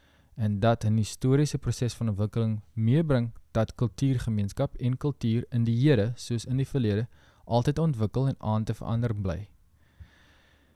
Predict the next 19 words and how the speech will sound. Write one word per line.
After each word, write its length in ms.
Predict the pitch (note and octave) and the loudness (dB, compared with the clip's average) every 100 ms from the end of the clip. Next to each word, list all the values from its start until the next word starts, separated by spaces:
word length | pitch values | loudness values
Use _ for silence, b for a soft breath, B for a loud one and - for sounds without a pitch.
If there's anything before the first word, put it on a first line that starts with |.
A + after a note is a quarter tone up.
| b - | b -10
Die 120 | - D3+ | 0 4
ontwikkeling 600 | D3+ D3 F#3+ A3+ A3+ G3+ | 6 4 4 4 4 2
van 180 | D3+ C#3 | 2 0
'n 280 | C3 A2+ | 2 2
groep 320 | G#2+ - D3+ - | 2 2 0 -2
se 120 | D3+ | -6
kultuur 420 | F3+ D#3+ G#2+ G2+ | -4 -4 -2 -2
vind 300 | - B2 C3 | -2 -4 -2
plaas 360 | A2 G#2 G#2 - | 0 0 0 -4
as 140 | - | -8
'n 60 | A2 | -4
proses 500 | A2+ - - B2 - | -4 -4 -4 -6 -6
van 220 | A#2 G#2 | -6 -6
aanpassing 640 | - B2+ D3 - A2 B2 G#2+ | -2 0 0 -2 -2 -4 -2
by 100 | G2+ | -4
sy 140 | - | -2
omgewing, 560 | B2 B2 - D3+ A#2 G2+ - - - _ _ _ | 0 -2 2 2 2 0 -8 -16 -20 _ _ _
wat 180 | - A#2 | 0 0
insluit 640 | - F3+ F#3 G#2+ G2+ A#2+ | 4 4 4 2 0 0